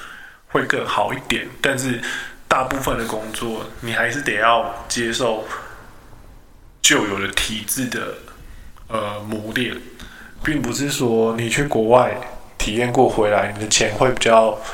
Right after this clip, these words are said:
会比较，或-，或许会比较高啦，但是，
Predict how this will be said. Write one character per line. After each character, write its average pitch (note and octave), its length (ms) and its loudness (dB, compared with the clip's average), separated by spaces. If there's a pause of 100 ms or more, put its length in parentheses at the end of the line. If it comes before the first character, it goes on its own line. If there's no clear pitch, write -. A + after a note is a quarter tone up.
(720)
会 C3 160 2
比 A2 60 0
较， A#2 360 4
或-， - 320 0
或 F#3 240 8
许 A#2+ 120 2
会 B2 80 2
比 A2 60 -2
较 A2+ 200 2
高 G#2+ 300 6
啦， G#2 220 0
但 C#3 180 2
是， D3 180 0